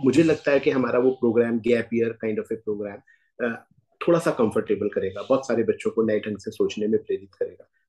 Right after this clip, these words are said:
तो हमारी education system में भी इस तरह की गैप year program आने चाहिए, एक कोई दो-दो महीने का, तीन-तीन महीने का, ताकि student रुक के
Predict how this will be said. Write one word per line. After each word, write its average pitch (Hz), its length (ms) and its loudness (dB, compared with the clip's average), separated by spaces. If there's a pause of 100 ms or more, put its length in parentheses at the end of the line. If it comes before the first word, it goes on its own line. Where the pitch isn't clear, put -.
तो 185 100 -4
हमारी 180 420 0 (200)
education 147 440 -2
system 143 460 -2
में 123 120 2
भी 127 220 -4
इस - 140 -14
तरह 131 180 -4
की 135 160 -2
गैप 123 460 0
year 127 140 4
program 104 460 -6
आने 101 220 -18
चाहिए, - 260 -18 (460)
एक 113 140 -10
कोई 135 100 4
दो-दो 131 340 4
महीने 117 300 4
का, 110 180 0
तीन-तीन 120 380 0
महीने 110 220 0
का, 123 140 0
ताकि 123 320 -4
student 160 560 -2 (200)
रुक 127 240 -2
के 160 220 0